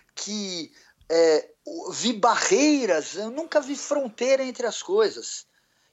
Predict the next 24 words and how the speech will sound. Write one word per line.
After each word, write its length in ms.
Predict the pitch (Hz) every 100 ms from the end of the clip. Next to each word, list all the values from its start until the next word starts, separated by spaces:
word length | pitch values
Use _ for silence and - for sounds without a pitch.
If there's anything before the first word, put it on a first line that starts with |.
| -
Eu, 460 | 196 233 233 190 _ _ _
sei 160 | - 269
lá, 220 | 277 269
de 160 | - 233
moleque 600 | 262 254 226 294 302 233
eu 60 |
via 260 | 202 180 269
que 140 | -
um 100 | 269
drift, 600 | 247 180 254 302 - -
um 120 | 208 185
contra-esterçamento 1300 | - 254 254 220 - 226 - 208 180 254 254 - - - -
de 140 | -
um 100 | 233
carro 380 | 214 220 208 202
sem 220 | - 254
controle 480 | 254 226 214 208 190
de 120 | 185
tração, 720 | 180 180 143 - - 190 151 - _ _ _ _ _
que 200 | - 196
eram 260 | 196 202 170
as 80 |
Fórmula 380 | - 180 165 165
uns, 500 | 160 196 156 - -